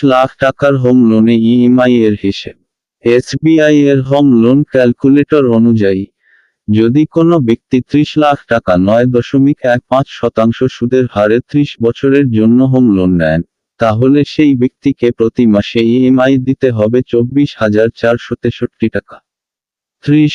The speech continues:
বছরে এই ঋণের জন্য গ্রাহককে মোট আটান্ন লাখ ছয় হাজার সাতশো চল্লিশ টাকা সুদ হিসেবে শোধ করতে হবে। সুদ এবং আসল মিলিয়ে মোট অষ্টাশি লাখ ছয় হাজার সাতশো চল্লিশ টাকা শোধ করতে হবে।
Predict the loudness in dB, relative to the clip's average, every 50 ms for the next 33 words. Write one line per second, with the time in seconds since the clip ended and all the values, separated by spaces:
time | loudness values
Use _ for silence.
0 | -4 -2 -2 -2 -2 -2 -2 0 0 2 2 2 2 2 2 2 2 2 2 2
1 | 2 2 0 0 0 2 2 2 2 2 2 0 0 0 0 0 0 0 -2 -4
2 | _ _ -2 0 2 2 2 0 0 0 -2 -4 -2 0 0 2 2 2 2 2
3 | 2 0 0 -2 -4 _ -12 -4 -2 -2 -2 -2 -2 -2 -2 0 0 0 0 -2
4 | -4 -4 -4 -4 -4 _ -8 -4 -4 -4 -2 0 0 2 2 2 0 0 -2 -4
5 | -4 -4 -2 -2 -4 -4 -4 -4 -6 -6 -4 -4 -6 -6 -4 -4 -2 0 0 -2
6 | -2 -2 -2 -2 -2 -2 _ -4 -4 -4 -2 -4 -6 -6 -4 -6 -10 -10 -12 _
7 | _ _ _ _ _ _ _ _ _ _ _ _ _ _ _ _ -16 -8 -2 0
8 | 0 0 0 0 0 2 2 2 2 2 2 2 2 0 -2 -2 -2 -2 0 2
9 | 2 2 4 2 2 2 2 2 2 2 2 2 0 0 0 -2 -4 -4 -4 -4
10 | -4 -4 -2 -2 -2 0 0 0 0 -2 -4 _ -10 -4 -2 -2 -2 -2 -2 -2
11 | 0 2 2 0 0 -2 -4 -4 -4 -4 _ -6 -6 -4 -4 -4 _ 0 0 2
12 | 2 2 0 -2 -2 -4 -4 -2 0 -2 -2 -2 -2 -4 -4 -4 -4 _ -4 -4
13 | -4 _ -4 -4 -4 -4 -6 -10 -10 -18